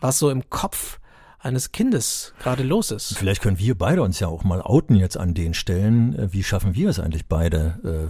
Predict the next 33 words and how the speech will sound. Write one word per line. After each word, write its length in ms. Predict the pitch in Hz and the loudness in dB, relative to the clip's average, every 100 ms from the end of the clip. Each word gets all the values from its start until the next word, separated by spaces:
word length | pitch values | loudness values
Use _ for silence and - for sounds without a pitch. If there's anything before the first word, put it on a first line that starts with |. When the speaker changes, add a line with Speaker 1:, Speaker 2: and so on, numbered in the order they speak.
| 82 | -4
Speaker 2:
Äh, 40 | |
wir 120 | 92 | -4
sitzen 260 | 90 101 107 | -4 0 4
ja 140 | 98 | 4
nur 320 | 95 101 92 - - - - - | 6 6 4 0 -10 -18 -16 -8
im 100 | - | -2
vierzehn-Tages-Rhythmus, 1160 | 95 - 107 98 107 120 110 - 131 120 - - | -2 0 0 0 2 4 6 6 8 6 2 -2
äh, 380 | - 117 117 113 | 0 2 2 0
im 360 | 127 110 107 92 | 0 2 4 6
Höchstfall 420 | 113 - 120 110 | 4 2 -2 0
zusammen. 640 | - 90 107 120 120 123 | 0 2 2 4 2 0
Äh, 360 | - 113 110 110 | -2 -2 -2 -4
mit 500 | - - 95 98 92 | -6 -2 0 -2 -2
wem 420 | 90 101 101 95 78 - | -2 2 2 2 -2 -2
gleichst 340 | 101 92 - 151 | 0 2 0 -2
du 80 | 165 | 0
dich 140 | 147 | 2
denn 160 | 95 87 | 0 0
ab? 220 | 98 - - | -4 -6 -8
Wo 240 | 87 90 | -6 -6
kannst 280 | 87 92 90 | -4 -4 -2
du 60 | 139 | 0
denn 120 | 117 | 2
deine 180 | 90 92 | 2 2
positiven 580 | - 101 87 87 90 90 | 2 2 0 -2 0 2
Emotionen 480 | 87 87 - 87 | 2 0 0 2
herholen? 380 | 82 87 85 87 | 2 2 2 2
Speaker 1:
Also 240 | 113 117 131 | 0 0 -2
am 240 | 123 131 | 0 0
liebsten 640 | 127 156 180 - 156 139 | 2 2 0 -2 0 2
bei 100 | 127 | 2
einem 140 | 123 123 | 2 0
Spaziergang. 720 | - 123 - - 113 - - | -2 -4 -4 -4 -6 -6 -10